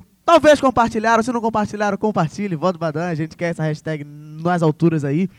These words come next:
E eu trouxe hoje aqui, como sempre, não estou sozinho. Tô com os meus parceiros, como sempre.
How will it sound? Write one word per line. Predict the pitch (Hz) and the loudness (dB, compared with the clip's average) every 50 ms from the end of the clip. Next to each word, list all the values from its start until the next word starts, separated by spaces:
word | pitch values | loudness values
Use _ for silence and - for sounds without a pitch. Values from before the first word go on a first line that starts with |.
| _ _ _ - | _ _ _ 0
E | 311 349 370 381 - _ _ - | 2 2 2 2 -2 _ _ 2
eu | 330 453 381 285 _ _ | 4 4 4 4 _ _
trouxe | - 359 349 359 339 311 311 | 6 8 8 8 6 6 6
hoje | 285 311 320 320 | 6 8 8 6
aqui, | 302 - 311 320 311 | 2 0 -2 -4 -4
como | - - 294 285 262 | 0 0 2 2 2
sempre, | 233 - - 254 269 269 247 | 0 2 2 0 0 0 -2
não | 233 247 247 | 0 2 2
estou | 202 - - 220 208 | 2 4 4 4 4
sozinho. | - 185 156 135 120 131 160 170 165 165 170 170 180 _ _ _ _ _ _ _ _ _ _ | 4 2 -2 -2 -2 -4 -6 -6 -6 -6 -8 -8 -10 _ _ _ _ _ _ _ _ _ _
Tô | - 202 | 0 0
com | 190 - 175 | 2 2 -2
os | 160 | 0
meus | 170 175 160 - | 2 0 0 0
parceiros, | - 135 123 - - - - 170 165 151 143 - | -6 -12 -12 -12 -14 -6 -2 -2 -2 -2 -2 -4
como | 160 139 127 | -4 -6 -6
sempre. | - - 170 175 170 - 175 156 | -4 -4 -2 -2 0 0 -2 -4